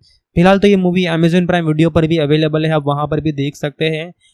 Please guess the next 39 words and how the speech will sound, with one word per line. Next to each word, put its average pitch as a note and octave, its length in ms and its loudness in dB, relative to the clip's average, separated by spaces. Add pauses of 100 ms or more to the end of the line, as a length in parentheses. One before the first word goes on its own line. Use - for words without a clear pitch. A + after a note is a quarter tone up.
(140)
लेकिन E3+ 320 2
मैं F3+ 140 2
आपको F3+ 260 2
यही E3+ 180 4
रिकमेंड E3 300 0
करूँगा D#3 360 0
कि D#3+ 220 -6
अब D#3 180 -2
ये D#3+ 100 0
मूवी D3+ 240 -2
सिनेमा D#3 360 -2
घर D3 160 -2
में D3+ 120 -2
आ D3 100 -4
रही D3 140 -2
है D3+ 60 -2
तो D3 120 -2
वहाँ C#3+ 200 -4
पर D3 160 0
ज़रूर C#3 280 -2
देखिए। C#3+ 420 -8 (380)
हालांकि F3 300 2
मैं F3+ 180 2
भी F#3 100 2
इसको F#3 180 -2
दोबारा E3 300 2
देखने D#3 240 -2
जाने C#3 260 -4
वाला C#3+ 220 -4
हूँ, E3 280 -6
तो - 160 -4
उम्मीद D#3+ 240 0
है E3 100 0
कि F3+ 120 -4
ये E3 60 0
मूवी D3+ 320 -4
आपको D3+ 400 -4
अच्छी D3+ 260 -4
लगेगी। C#3 420 -6